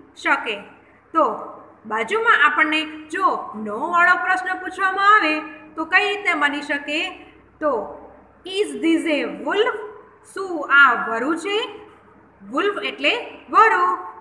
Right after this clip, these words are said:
તો આપણે ચિત્ર જોયું તો આ વરુ નથી પણ કૂતરો છે. તો આપણે કહેશું, "No, it is not." તે નથી. It is a dog. તે કૂતરો છે.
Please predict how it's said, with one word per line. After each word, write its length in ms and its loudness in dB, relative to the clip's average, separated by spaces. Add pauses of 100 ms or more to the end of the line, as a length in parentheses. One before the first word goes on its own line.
તો 80 4
આપણે 260 4
ચિત્ર 360 -2
જોયું 720 -2
તો 200 -8
આ 500 4
વરુ 200 0
નથી 260 4
પણ 280 6 (360)
કૂતરો 360 2
છે. 420 -2 (200)
તો 60 -4
આપણે 260 -2
કહેશું, 420 -2 (420)
"No, 140 4 (460)
it 120 -6
is 200 4 (500)
not." 280 4 (500)
તે 420 -2 (320)
નથી. 640 -2 (320)
It 200 -4
is 280 -8
a 160 0 (300)
dog. 300 4 (520)
તે 260 -2 (280)
કૂતરો 340 -2
છે. 500 -6